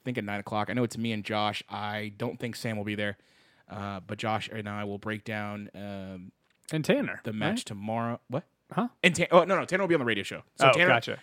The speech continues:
Speaker 1: Tanner from Atlanta United Fan T V will be on the radio show tomorrow, uh, with me. And, um, then Wednesday, we've got the,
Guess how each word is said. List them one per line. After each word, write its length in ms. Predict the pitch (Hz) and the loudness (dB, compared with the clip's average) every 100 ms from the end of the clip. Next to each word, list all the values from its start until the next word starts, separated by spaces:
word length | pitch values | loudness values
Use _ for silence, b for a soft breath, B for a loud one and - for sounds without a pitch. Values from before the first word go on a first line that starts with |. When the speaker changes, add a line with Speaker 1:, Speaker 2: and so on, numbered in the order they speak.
| _ | _
Speaker 1:
Tanner 220 | 165 151 | -2 0
from 100 | 156 | 0
Atlanta 220 | 135 135 | 0 0
United 240 | 131 127 120 | 0 -2 -2
Fan 160 | 127 | -4
T 120 | 120 123 | -2 -2
V 140 | 120 | -2
will 80 | 117 | -2
be 80 | 113 | -2
on 60 | |
the 40 | 110 | -2
radio 180 | 110 107 | -2 -2
show 140 | 117 | -2
tomorrow, 380 | 107 104 107 104 _ b b b | -2 -2 -2 -4 _ b b b
uh, 140 | 110 | -6
with 160 | 107 101 | -6 -6
me. 320 | 110 104 101 _ _ - | -6 -6 -8 _ _ -10
And, 500 | 104 101 101 101 98 | -8 -6 -6 -6 -6
um, 480 | 101 98 95 95 101 _ _ _ _ _ - | -4 -4 -8 -10 -14 _ _ _ _ _ -12
then 180 | - 104 | -6 -6
Wednesday, 220 | 101 101 | -4 -4
we've 160 | 98 92 | -6 -2
got 240 | 101 - | -4 -4
the, 320 | 95 90 92 | -6 -8 -8